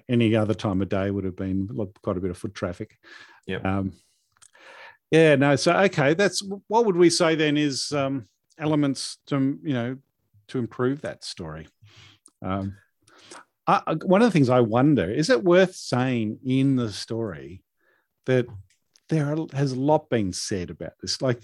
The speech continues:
Speaker 1: almost like a preempted little bit, because I reckon there's an anti-story that will be going through people's minds as you tell it.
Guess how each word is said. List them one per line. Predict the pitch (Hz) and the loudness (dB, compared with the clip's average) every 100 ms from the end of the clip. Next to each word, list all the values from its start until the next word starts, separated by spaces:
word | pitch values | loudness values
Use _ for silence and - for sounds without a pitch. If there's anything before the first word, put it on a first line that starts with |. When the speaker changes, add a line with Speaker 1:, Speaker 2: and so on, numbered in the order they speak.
| - | -4
Speaker 1:
almost | 185 190 175 | 2 2 4
like | 131 - | 2 0
a | |
preempted | 98 - 127 120 123 113 | -6 0 2 2 0 -6
little | 92 87 78 | -6 -8 -10
bit, | 87 73 - | -12 -12 -8
because | 127 185 | 2 2
I | 185 160 196 | 4 2 4
reckon | 208 156 | 4 2
there's | 123 117 | 2 2
an | |
anti-story | 117 143 120 104 - 95 85 82 _ 240 - | 2 2 0 -4 -6 -8 -10 -16 _ -20 -8
that | 107 95 | -6 -4
will | 92 | -4
be | 104 | -2
going | 101 92 90 | 0 0 -2
through | - - 85 | -4 -4 -4
people's | 101 92 85 90 | -4 -6 -6 -6
minds | 90 90 85 | -6 -6 -6
as | 92 87 | -6 -6
you | 90 | -8
tell | - 120 | -6 -4
it. | 98 | -4